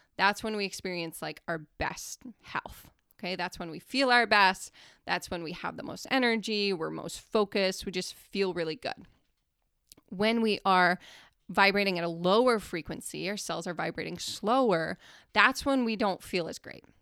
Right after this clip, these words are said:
That's when we get kinda, like, sluggish. We might feel a little sick, right? We might feel achy. And so what happens is as our cells vibrate faster or slower, our physical and emotional health are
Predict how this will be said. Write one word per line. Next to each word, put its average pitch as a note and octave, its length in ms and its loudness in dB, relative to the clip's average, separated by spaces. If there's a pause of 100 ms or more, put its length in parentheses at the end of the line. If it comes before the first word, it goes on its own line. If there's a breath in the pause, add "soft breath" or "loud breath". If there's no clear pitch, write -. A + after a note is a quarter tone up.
(100)
That's G#3 200 -10
when G#3+ 100 -2
we G3+ 80 -4
get F3+ 200 -2
kinda, F#3+ 260 -6
like, D#3+ 220 -8
sluggish. G3+ 960 2
We F#3 100 -6
might D#3+ 220 -6
feel E3 180 -6
a D#3+ 40 -8
little - 160 -14
sick, - 760 0 (140)
right? F3 360 -6
We F3+ 100 -6
might - 200 -10
feel - 180 -14 (140)
achy. G3+ 760 -4 (1040 soft breath)
And A3 140 -2
so A#3 380 0
what B3+ 160 0
happens B3+ 760 2
is F#3+ 500 -2 (340)
as A#3 320 8
our G#3 160 2
cells G3 680 0
vibrate F3+ 440 0
faster - 480 0
or - 80 -4
slower, G#3+ 760 0
our F#3 120 -2
physical G#3+ 560 -2
and F3+ 100 -2
emotional D#3+ 500 -4
health - 560 -8
are D#3+ 380 -4